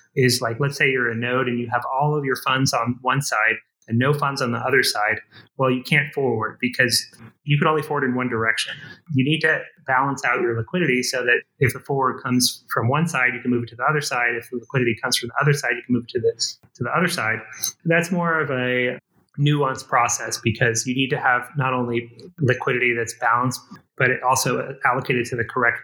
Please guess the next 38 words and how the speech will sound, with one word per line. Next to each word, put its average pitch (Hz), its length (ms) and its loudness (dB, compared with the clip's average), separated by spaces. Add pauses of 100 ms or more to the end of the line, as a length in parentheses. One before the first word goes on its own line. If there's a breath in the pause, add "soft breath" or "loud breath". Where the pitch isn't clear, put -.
(220)
peers. 110 560 -2 (320 loud breath)
Like, 117 280 0
it's 127 180 -6
useless 135 420 -2
to 123 240 -2 (220)
allocate 123 420 0
liquidity 113 560 0 (460 loud breath)
to 123 140 2
directions 120 580 0
that 127 260 -2
nobody 120 280 2
wants 110 280 -2
to 127 60 -6
go. 113 180 2 (520 loud breath)
So 120 240 0
those 151 240 -2
are 160 160 0
kind 139 180 0
of, 127 100 -6
like, 123 200 -2
the 127 40 -6
two 143 280 0
aspects 120 680 0
of, 123 220 4 (220)
that 123 100 2
make 120 180 0
up 123 120 -4
the 117 100 0
score. 127 520 0 (500 loud breath)
And 127 260 2
the 127 40 -4
score 147 300 -2
is 135 80 -2
out 127 140 0
of 123 80 -6
a 120 60 -6
hundred 123 260 2
million. 139 500 2